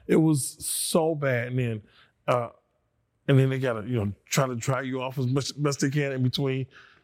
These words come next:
takes. <laughs> It was so bad. Or we had, you know, dealing with animals, from snakes to pig to dog. We had, uh,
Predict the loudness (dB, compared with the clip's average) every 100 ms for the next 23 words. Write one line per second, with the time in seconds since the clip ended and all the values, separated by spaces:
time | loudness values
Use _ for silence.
0 | _ 2 2 2 -2 -6 -10 _ -20 -20
1 | _ _ _ _ 0 0 0 0 2 2
2 | 0 0 0 0 -2 -4 -6 -16 -20 _
3 | 0 0 -2 -2 -4 -4 0 0 -2 -12
4 | -20 _ -10 -4 2 4 4 0 0 -2
5 | -2 -6 -6 -6 -6 -4 0 2 2 0
6 | -8 -10 -20 -2 4 4 4 0 -2 -2
7 | -2 _ -20 -20 -8 0 2 2 0 -6
8 | -10 -20 -4 2 4 4 0 -2 -6